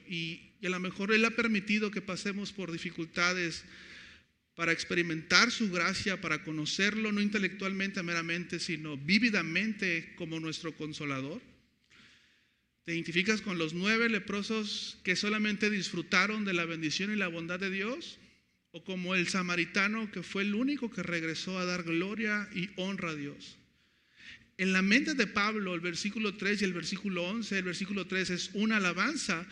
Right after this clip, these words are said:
pero el versículo once es que todos se unan a alabar a Dios por quien Él es,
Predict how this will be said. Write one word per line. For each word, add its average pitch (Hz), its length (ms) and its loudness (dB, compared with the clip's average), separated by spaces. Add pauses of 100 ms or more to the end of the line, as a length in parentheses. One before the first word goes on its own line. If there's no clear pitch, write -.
(300)
pero 185 120 2
el 185 60 4
versículo 190 580 2
once 214 480 6
es 208 180 -2
que 180 180 2
todos 269 800 -2 (280)
se 202 240 4 (120)
unan 214 720 2
a 185 180 2
alabar 185 360 4
a 226 100 4
Dios 214 520 0 (100)
por 175 200 -6
quien 196 220 2
Él 190 180 6
es, 226 460 2